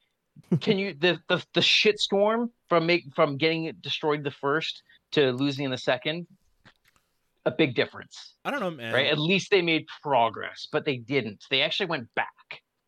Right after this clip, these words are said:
Speaker 3: Well, I don't know if they went back. I think they actually
Speaker 2: Eh.
Speaker 3: were, were better in the playoffs this year than they were against Columbus,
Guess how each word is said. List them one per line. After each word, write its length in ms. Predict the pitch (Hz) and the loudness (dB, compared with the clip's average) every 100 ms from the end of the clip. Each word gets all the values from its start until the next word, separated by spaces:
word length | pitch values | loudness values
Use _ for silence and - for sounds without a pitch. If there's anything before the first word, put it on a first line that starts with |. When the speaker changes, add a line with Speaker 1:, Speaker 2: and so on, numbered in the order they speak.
| _ _ _ _ _ _ _ _ - | _ _ _ _ _ _ _ _ -2
Speaker 3:
Well, 120 | 254 | 0
I 40 | |
don't 100 | 269 | 2
know 20 | |
if 80 | 240 | 0
they 80 | 175 | -2
went 260 | 139 104 - | -2 -6 -2
back. 340 | 117 101 - | 0 0 -4
I 80 | 104 | -10
think 160 | 127 147 | -8 -2
they 60 | |
actually 480 | 139 131 131 113 101 _ _ _ | 0 0 -4 -6 -8 _ _ _
Speaker 2:
Eh. 100 | 143 | -6
Speaker 3:
were, 80 | 117 - - | -6 -6 -8
were 100 | 117 | -4
better 560 | 117 113 117 110 101 _ _ _ _ _ _ - | -2 0 0 -4 -6 _ _ _ _ _ _ -14
in 240 | 117 113 | -12 -10
the 100 | 110 | -10
playoffs 480 | - 113 110 107 - | -8 -4 -4 -4 -8
this 220 | 110 - | -12 -10
year 80 | 113 | -10
than 140 | 107 | -10
they 80 | 104 | -10
were 120 | 104 | -10
against 280 | 101 101 - | -12 -14 -16
Columbus, 640 | 104 95 92 87 - - | -14 -12 -14 -16 -18 -20